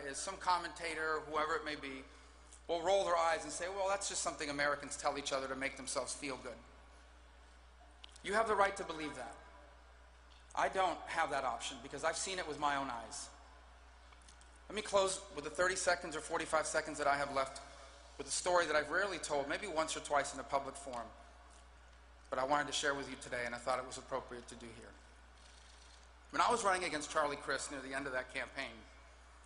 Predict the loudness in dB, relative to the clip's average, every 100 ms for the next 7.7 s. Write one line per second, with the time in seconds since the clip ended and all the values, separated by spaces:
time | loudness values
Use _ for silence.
0 | 0 2 4 2 0 0 0 0 -2 -6
1 | -6 -10 -12 -14 -18 -20 -20 -20 -20 -20
2 | -20 -20 -20 -20 -20 -20 -20 -20 -20 -20
3 | -20 -20 -18 -8 -2 0 0 -4 -6 -4
4 | -2 -2 -2 -6 -10 -20 -20 -20 -20 -20
5 | -20 -20 -20 -20 -20 -20 -20 -20 -20 -20
6 | -20 0 4 4 2 0 -4 0 0 2
7 | 0 -2 -2 -2 0 0